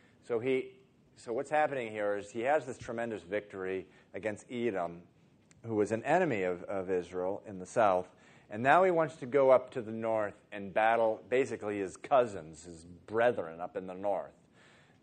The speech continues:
Because remember, this is the south, and we're now talking about a southern king, Amaziah. So he goes up, uh, to the north, and he says, "Come, let us face one another in battle." But the king of Israel, verse nine says to Amaziah, "This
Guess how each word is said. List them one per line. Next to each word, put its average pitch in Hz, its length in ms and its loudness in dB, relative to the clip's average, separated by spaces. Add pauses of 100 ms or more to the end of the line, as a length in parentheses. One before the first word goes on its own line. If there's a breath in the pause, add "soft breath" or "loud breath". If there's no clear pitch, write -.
(100)
Because 92 300 -6
remember, 101 240 -4
this 101 200 -6
is 95 120 -12
the 107 100 -4
south, 90 540 0 (140)
and 92 120 -16
we're 92 80 -10
now 101 180 -4
talking 101 320 -4
about 90 200 -4
a 85 40 -10
southern 107 500 0
king, 95 360 -8
Amaziah. 98 580 0
So 104 140 -4
he 104 80 -4
goes 131 340 4
up, 127 300 6 (300 loud breath)
uh, 107 240 4
to 139 240 -2
the 123 120 -2
north, 113 520 4
and 107 80 -2
he 107 60 -2
says, 110 500 4 (240 soft breath)
"Come, 131 380 4
let 131 100 4
us 127 140 -4
face 135 320 2
one 123 100 -2
another 107 300 -2
in 101 80 -6
battle." 117 320 6
But 92 160 -6
the 110 60 -4
king 160 220 -4
of 135 100 0
Israel, 131 360 2
verse 110 240 -4
nine 113 240 0
says 117 340 4 (420 loud breath)
to 123 120 2
Amaziah, 120 580 6
"This 165 360 2